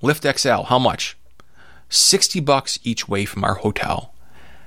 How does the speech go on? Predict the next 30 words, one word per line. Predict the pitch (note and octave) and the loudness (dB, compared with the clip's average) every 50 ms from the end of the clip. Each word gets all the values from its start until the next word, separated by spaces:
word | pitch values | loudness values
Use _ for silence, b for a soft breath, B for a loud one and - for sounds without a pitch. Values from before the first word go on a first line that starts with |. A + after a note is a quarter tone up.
| b b | b b
And | - E3+ | 2 4
I'm | F3 | 4
like, | D#3 C#3+ - | 4 4 2
"Come | - - G#3 C#3 - | 0 -2 0 -2 -2
on, | - - - - B2+ | -4 -6 -6 -8 -6
you | D3 G3+ | -6 -4
can't | - - - E3+ B2+ | -2 0 0 0 2
tell | - B2 A2+ | 2 2 4
me | A2+ A2 | 4 4
that | G#2+ - | 4 4
costs | - G#2+ A2 - - | 2 0 2 4 4
sixty | - - A#2+ - - - G#2 | 4 4 2 0 -2 -2 0
bucks." | A#2 D3 D#3 C#3 B2+ - - - - - B B B B B B B B B B | 2 4 4 4 4 2 0 -2 -2 -2 B B B B B B B B B B
I | - | 0
started | A#2+ - D#3 C#3 B2+ A2+ | 4 6 6 6 6 6
brainstorming. | B2+ B2+ C3 B2+ - - C3 B2+ C3 C3+ C#3 C#3 C#3+ - - - - - - | 4 2 2 2 2 2 2 4 4 4 2 0 -2 -6 -12 -16 -14 -4 2
I | - | 4
was | D#3+ D3+ | 4 6
like, | D#3+ D#3 - | 6 4 4
"You | E3 F3 | 2 2
know, | G#3 A#3+ B3+ B3 - - - - - - - - - - - - - - - - | 4 4 2 0 -4 -10 -16 -18 -18 -18 -18 -18 -18 -18 -18 -18 -16 -12 -6 0
I'm | A#3+ | 2
just | C#4 - - | 2 4 4
gonna | - G#2 G#2 | 4 4 4
rent | A2 G#2+ - | 4 4 2
a | - | 2
car | - - D3 G3 | 2 2 0 0
for | - - | 0 -4
the | - - - | -8 -8 -8
afternoon." | - - - - - - - - C3+ | -6 -8 -8 -8 -6 -6 -6 -6 -8